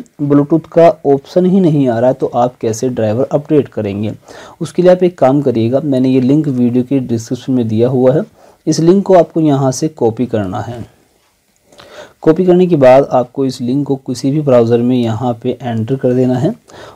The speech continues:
और ये देखिए आपके सामने ये site इस तरह से open हो जाएगी और यहाँ से आपको ये driver download कर लेना है। देखिए यहाँ पे इसको driver को download कर लेना है। Driver download करने के बाद आपको इसको install कर लेना है। और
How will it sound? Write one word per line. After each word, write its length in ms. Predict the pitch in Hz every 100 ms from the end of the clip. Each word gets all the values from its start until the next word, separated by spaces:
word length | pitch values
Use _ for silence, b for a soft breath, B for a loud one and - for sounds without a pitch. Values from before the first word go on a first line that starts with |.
| B
और 220 | - 131 - _ _ _
ये 120 | 139
देखिए 380 | 113 120 - 117 - _ B B B
आपके 220 | 139 -
सामने 360 | 180 170 170 180
ये 120 | 175
site 340 | - 123 131
इस 140 | 131 -
तरह 160 | 127
से 160 | 117 143
open 400 | - 120 107 135
हो 120 | 143
जाएगी 380 | 131 127 131 190
और 240 | 175 135 127
यहाँ 420 | 123 131 135 190
से 200 | - 160 160
आपको 320 | 127 117 -
ये 140 | 131 131
driver 440 | 117 110 117 165 - 147
download 460 | 131 117 117 117
कर 120 | 113 101
लेना 260 | 98 95
है। 160 | 107 117
देखिए 300 | 120 107 127 - _ b b b b b b b b b -
यहाँ 180 | 123
पे 120 | 117 143
इसको 220 | - 143
driver 320 | 123 120 127
को 120 | 127
download 380 | 127 113 113 127
कर 120 | 131
लेना 200 | 135 139
है। 100 | 165
Driver 480 | 151 131 135 147 175 165
download 360 | 131 127 135
करने 300 | 127 123 127
के 100 | 123 113
बाद 280 | 107 117 -
आपको 320 | 120 113 127
इसको 260 | 120 - 120
install 380 | 113 - 110
कर 160 | 123 127
लेना 240 | 131 135 131
है। 160 | 226 - B B B 131
और 320 | 131 131